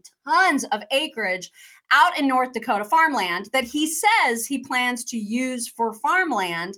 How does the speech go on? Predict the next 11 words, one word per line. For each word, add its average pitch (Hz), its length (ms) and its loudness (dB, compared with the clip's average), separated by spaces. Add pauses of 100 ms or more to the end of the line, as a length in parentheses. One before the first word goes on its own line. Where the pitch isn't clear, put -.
(400)
Um, 233 520 4 (240)
and 269 180 6
now 370 340 6
he 370 220 -2
owns, 185 540 0
you 208 80 -8
guys, 165 580 0 (240)
two 403 460 2 (180)
hundred 294 500 -4 (100)
and 233 140 0
seventy 254 640 -4